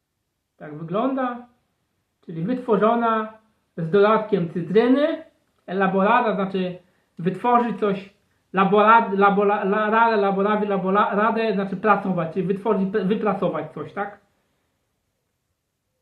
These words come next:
Tak wygląda z tej strony. Jeszcze przepiękny zapach jest z opakowania. Naprawdę prosto z Pampa Direct to zostało przywiezione.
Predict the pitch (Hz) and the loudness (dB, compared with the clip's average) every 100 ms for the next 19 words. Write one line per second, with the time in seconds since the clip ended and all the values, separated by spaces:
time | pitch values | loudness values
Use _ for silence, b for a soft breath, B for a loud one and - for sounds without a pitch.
0 | _ _ _ _ _ _ _ _ 180 165 | _ _ _ _ _ _ _ _ -12 -8
1 | 180 175 165 156 - 233 240 - 220 214 | -8 -6 -6 -6 -6 -4 -4 -2 -2 0
2 | 214 208 - _ _ _ _ _ _ _ | -2 -6 -18 _ _ _ _ _ _ _
3 | _ _ _ _ - 190 196 - 220 254 | _ _ _ _ -6 -4 -4 -2 -2 0
4 | 247 208 196 214 214 196 190 185 - - | 0 0 2 2 2 0 0 -2 -8 -18
5 | 196 - _ 180 175 220 202 196 190 214 | -20 -20 _ -10 -8 -4 -2 -2 4 4
6 | 233 247 247 262 - _ _ _ _ _ | 4 2 0 0 -6 _ _ _ _ _
7 | - 185 220 220 185 196 190 - 214 233 | -6 -4 2 2 2 -2 -2 0 2 2
8 | 226 208 190 190 - 175 - 185 180 202 | 0 -2 -2 -4 -10 -14 -8 -6 -2 0
9 | 196 190 165 175 240 254 269 - - _ | 0 0 -2 0 2 2 0 -4 -20 _
10 | _ - - 202 202 220 233 226 220 220 | _ -18 -6 -2 -2 -2 0 -2 -2 -6
11 | 226 247 240 247 269 | -4 -4 -4 -2 -4